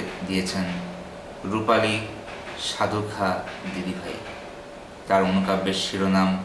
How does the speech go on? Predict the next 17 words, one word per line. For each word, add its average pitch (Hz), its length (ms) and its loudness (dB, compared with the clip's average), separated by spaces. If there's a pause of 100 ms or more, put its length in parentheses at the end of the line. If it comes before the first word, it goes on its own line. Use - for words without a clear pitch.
(680)
কৃষ্ণ 120 320 0 (160)
প্রেম। 92 200 2 (2750)
কৃষ্ণ, 143 300 4 (200)
আমি 143 140 8 (140)
তোমার 120 300 8 (140)
প্রেমে 95 320 4 (840)
কলঙ্কিনী 110 680 8 (100)
হতে 98 240 0 (120)
চাই, - 200 4 (1200)
এপার 101 280 6 (120)
ওপার 98 300 6 (580)
যেথায় 104 400 4 (120)
থাকো 95 320 2 (1400)
যেন 117 160 8 (200)
তোমায় 110 400 8 (600)
দেখা 95 280 0 (120)
পাই। - 160 -6